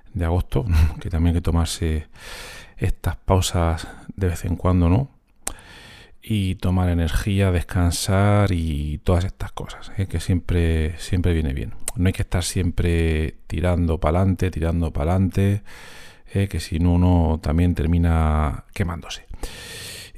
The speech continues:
Y un poco sobre este tema versa el episodio de hoy,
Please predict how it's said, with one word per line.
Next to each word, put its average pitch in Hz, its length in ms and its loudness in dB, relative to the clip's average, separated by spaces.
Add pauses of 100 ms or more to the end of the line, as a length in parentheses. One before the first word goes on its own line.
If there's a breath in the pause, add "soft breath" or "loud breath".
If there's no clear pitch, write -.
Y 127 140 6
un 123 160 8
poco 101 320 4
sobre 95 200 0
este - 140 -4
tema 104 460 2
versa 107 680 -2
el 95 200 -2
episodio 98 920 0
de 82 160 2
hoy, 82 180 -4